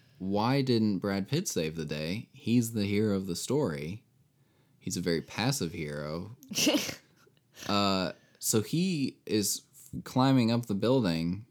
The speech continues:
Speaker 1: to get Hollywood, and she's like, "Help me down." And he's like, "All right,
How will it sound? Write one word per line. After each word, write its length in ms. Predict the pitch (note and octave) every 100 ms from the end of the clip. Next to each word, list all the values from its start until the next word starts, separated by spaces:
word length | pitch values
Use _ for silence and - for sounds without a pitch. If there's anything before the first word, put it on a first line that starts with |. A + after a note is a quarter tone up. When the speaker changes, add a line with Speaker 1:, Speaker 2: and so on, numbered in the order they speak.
| _
Speaker 1:
to 80 | -
get 280 | F#2 F#2 -
Hollywood, 680 | G2+ A2+ B2+ E2 D#2 D2+ F2+ - _ _ _ _ _ _ -
and 140 | F#2+
she's 220 | F2+ B2 B2
like, 200 | G#2 -
"Help 280 | G#2 A#2+
me 100 | A2
down." 560 | G2 F#2+ B2+ F#2 E2+ G2+ - - - - -
And 140 | F#2+ F2+
he's 200 | G#2+ G2+
like, 280 | F#2+ F#2 - -
"All 100 | A2
right, 340 | B2+ G2 A2